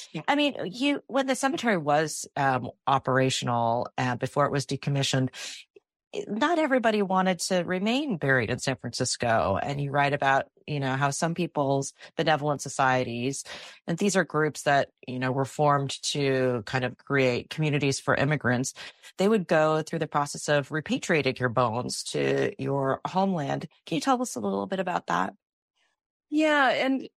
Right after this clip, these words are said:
Speaker 1: it was the Chinese communities in particular. Many of them felt that they only wanted to be in San Francisco for a short time, come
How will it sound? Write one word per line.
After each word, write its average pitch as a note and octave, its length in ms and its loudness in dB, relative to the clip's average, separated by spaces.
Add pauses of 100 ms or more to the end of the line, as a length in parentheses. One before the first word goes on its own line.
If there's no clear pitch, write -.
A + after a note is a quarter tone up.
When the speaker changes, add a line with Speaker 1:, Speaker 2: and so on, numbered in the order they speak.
(160)
Speaker 1:
it C4+ 120 2
was C#4 240 0
the C#4+ 320 2
Chinese C#4 520 2
communities G#3 720 0
in E3+ 120 -2
particular. F3+ 720 -2
Many G3 400 2
of G#3 160 0
them D#3+ 600 2
felt F3 480 0 (140)
that E3 500 2 (440)
they G3+ 180 4
only A3 220 2
wanted F#3+ 340 2
to E3+ 100 -10
be E3+ 480 -4 (680)
in G3+ 260 4
San F3+ 220 0
Francisco D#3+ 520 -2
for D#3 180 -2
a D3 40 0
short - 280 -2
time, G#3+ 540 4
come F#3 680 0